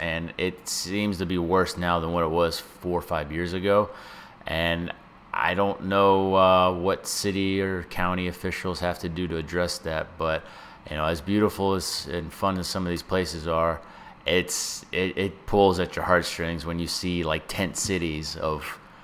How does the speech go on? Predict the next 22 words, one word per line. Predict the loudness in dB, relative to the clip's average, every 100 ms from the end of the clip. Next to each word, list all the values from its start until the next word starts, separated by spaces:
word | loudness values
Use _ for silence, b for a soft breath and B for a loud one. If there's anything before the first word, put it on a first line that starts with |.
| B B B
of | -6
homeless, | -2 0 2 0 0 -2
or, | -4 -2 -2
like, | -2 -4 -4
an | -6 -4 -6 -6
entire | -6 2 8 8 8 6
street | 0 -4 -6 -4 -2 -2 -6 -20 -20 -18 -14 -12 -12 -6
row | 2 4 4
full | 2 -2 0 2
of, | 0 -4 -4
of | -4 -4
tents, | -4 0 0 -2
or | -6
just | -8 -12 -10
people | -8 -6 -2
huddled | 0 0 2
up | 0 0
under | -4 -4
blankets | -4 -4 -2 -4 -8
and | -8 -8
stuff. | -4 -4 -4
It's, | -2 -4 -4 -8